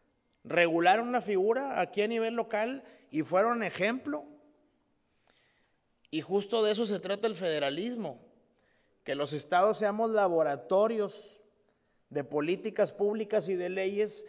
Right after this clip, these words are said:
que si funcionan, luego van a copiarse en otros estados y en su momento lo van a llevar a nivel nacional. Ese es el llamado.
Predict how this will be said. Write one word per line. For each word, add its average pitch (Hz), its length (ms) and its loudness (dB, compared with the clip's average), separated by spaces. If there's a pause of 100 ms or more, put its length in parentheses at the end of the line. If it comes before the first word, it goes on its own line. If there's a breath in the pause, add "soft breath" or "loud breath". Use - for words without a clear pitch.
(200 loud breath)
que 165 100 4
si 156 180 0
funcionan, 185 800 0 (260 loud breath)
luego 160 440 2
van 180 200 4
a 185 120 -4
copiarse 160 460 0
en 175 80 -4
otros 170 260 -4
estados 175 680 0 (220 loud breath)
y 151 100 0
en 160 140 0
su 160 120 -4
momento 147 1000 -6
lo 135 160 -4
van 135 160 -2
a 151 40 -4
llevar 139 260 0
a 147 40 0
nivel 131 300 -6
nacional. 120 420 -14 (680 soft breath)
Ese 202 300 2
es 175 120 -2
el 196 160 2
llamado. 135 400 -4